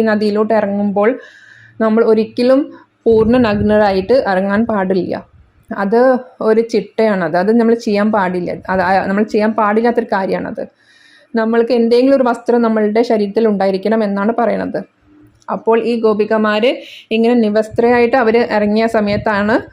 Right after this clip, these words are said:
അവർക്ക് ഒരു പാഠം പഠിപ്പിച്ചു കൊടുക്കാൻ വേണ്ടിയിട്ടായിരുന്നു കണ്ണൻ അവരുടെ വസ്ത്രങ്ങൾ അപഹരിച്ചത്. ഇവരിങ്ങനെ കുളിച്ചോണ്ടിരിക്കുന്ന സമയത്ത്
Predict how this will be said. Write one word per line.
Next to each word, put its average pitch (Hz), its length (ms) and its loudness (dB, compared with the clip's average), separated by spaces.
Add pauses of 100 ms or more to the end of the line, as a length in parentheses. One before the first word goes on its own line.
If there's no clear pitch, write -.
(720)
അവർക്ക് 240 460 0 (280)
ഒരു 233 240 0
പാഠം 233 360 0
പഠിപ്പിച്ചു 262 360 -2
കൊടുക്കാൻ 254 300 0
വേണ്ടിയിട്ടായിരുന്നു 254 880 0
കണ്ണൻ 196 340 -2 (400)
അവരുടെ 202 440 0
വസ്ത്രങ്ങൾ 214 520 -2
അപഹരിച്ചത്. 165 580 -4 (540)
ഇവരിങ്ങനെ 247 480 2
കുളിച്ചോണ്ടിരിക്കുന്ന 254 640 2
സമയത്ത് 220 500 0